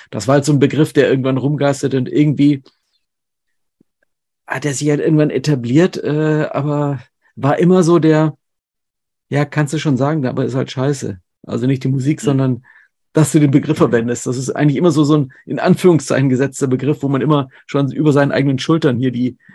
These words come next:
Speaker 1: Anführungszeichen irgendwie, äh, mitmacht, wenn man spricht. Aber manchmal hilft's halt aus Terminologiegründen, bist darauf angewiesen, bestimmte Worte zu verwenden.
Speaker 2: Mhm.
Speaker 1: Ja.
Speaker 2: Finde ich da auch nicht weiter schlimm,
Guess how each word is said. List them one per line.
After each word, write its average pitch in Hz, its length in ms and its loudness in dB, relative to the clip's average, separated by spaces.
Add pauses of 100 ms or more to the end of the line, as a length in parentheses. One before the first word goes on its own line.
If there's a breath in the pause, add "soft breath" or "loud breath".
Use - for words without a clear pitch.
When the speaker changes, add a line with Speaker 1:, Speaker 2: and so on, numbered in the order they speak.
Speaker 1:
Anführungszeichen 135 960 0
irgendwie, 123 440 -4
äh, 110 320 0
mitmacht, 139 560 -2
wenn 113 140 -6
man 117 140 -6
spricht. 127 420 -8 (280 soft breath)
Aber - 140 -2
manchmal 135 300 2
hilft's 147 280 0
halt 156 180 0
aus - 420 -6 (100)
Terminologiegründen, 147 1120 -2 (640 soft breath)
bist - 200 -2
darauf 143 200 0
angewiesen, 117 480 0
bestimmte 113 360 -6
Worte 107 240 -6
zu - 140 -16
verwenden. 107 440 -8 (420)
Speaker 2:
Mhm. 110 180 -14
Speaker 1:
Ja. - 140 -12 (2250)
Speaker 2:
Finde 156 160 0
ich - 60 -8
da 117 100 -4
auch 123 100 -8
nicht 120 160 -12
weiter 101 240 -8
schlimm, 95 400 -10